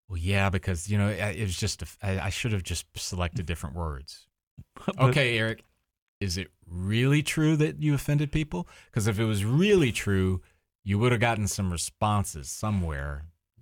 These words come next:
Speaker 1: You, you could go to the person who was running the meeting.
Speaker 2: <laughs>
Speaker 1: You could get feedback. And then you start to go, well, I guess I really don't know for sure. No one,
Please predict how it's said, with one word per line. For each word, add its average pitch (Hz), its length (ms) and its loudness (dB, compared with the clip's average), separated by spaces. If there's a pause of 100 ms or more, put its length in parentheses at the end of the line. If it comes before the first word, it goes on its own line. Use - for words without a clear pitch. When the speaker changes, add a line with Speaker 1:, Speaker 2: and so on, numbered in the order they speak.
(140)
Speaker 1:
You, 90 180 -4
you 90 220 -4
could 90 220 -2 (100)
go 110 240 2
to 90 420 -2
the 82 100 -4
person 95 400 0
who 87 380 -2 (960)
was 87 260 0
running 104 360 4
the 85 60 2
meeting. 82 560 0
Speaker 2:
<laughs> - 80 -20 (380)
Speaker 1:
You 95 120 0
could - 240 -2
get 120 240 -2
feedback. 85 920 0 (580)
And 107 200 2
then 156 280 4
you 139 100 4
start 131 360 2
to 120 60 -4 (140)
go, 104 480 0 (440)
well, 110 160 -4
I 110 60 -8
guess 117 240 -2
I - 20 -4
really 104 280 -2
don't 87 280 -4
know 85 320 -2
for 73 160 -12
sure. 76 680 -4 (520)
No 107 140 2
one, 113 300 0